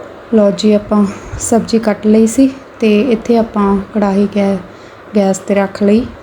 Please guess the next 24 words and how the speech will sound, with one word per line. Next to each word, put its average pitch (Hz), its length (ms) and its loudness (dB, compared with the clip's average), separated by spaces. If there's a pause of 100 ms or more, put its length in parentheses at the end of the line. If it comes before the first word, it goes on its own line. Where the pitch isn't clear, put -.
(160)
ਤੇ 202 360 0
ਸਰੋਂ 208 360 2
ਦਾ 220 140 4
ਤੇਲ 214 240 2
ਪਾ 202 220 -2
ਲਿਆ 202 240 2
ਏ 285 140 2 (800)
ਤੜਕੇ 220 340 2
ਦੇ 208 100 4
ਹਿਸਾਬ 214 380 2
ਨਾਲ, 240 280 4 (2000)
ਤੇ 233 100 0
ਨਾਲ 208 320 4
ਹੀ 202 120 4
ਇੱਥੇ 208 360 0
ਹਰੀਆਂ 214 380 2
ਮਿਰਚਾਂ 208 440 2 (160)
ਟੇਸਟ 214 300 2
ਦੇ 208 100 0
according 202 500 2
ਗ੍ਰਾਈਂਡ 202 280 0
ਕਰ 202 280 -4
ਲਵਾਂਗੇ 220 340 6
ਜੀ। 277 140 0